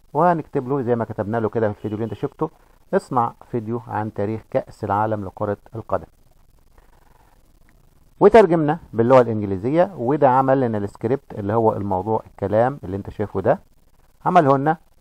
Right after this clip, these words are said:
وعمل لنا الفيديو. لو حبينا نكتب موضوع تاني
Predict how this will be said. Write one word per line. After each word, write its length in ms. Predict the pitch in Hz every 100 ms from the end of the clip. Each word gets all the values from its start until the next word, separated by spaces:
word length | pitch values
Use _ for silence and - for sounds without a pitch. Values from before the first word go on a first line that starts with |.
| _ _ -
وعمل 380 | 113 120 107 117
لنا 300 | 110 110 113 -
الفيديو. 340 | 98 87 95 80 _ _ _ _ _ -
لو 100 | 110
حبينا 540 | - 104 196 226 208 - _ 127
نكتب 360 | 160 - 139 139 _ _
موضوع 380 | 101 95 104 120
تاني 380 | - 107 110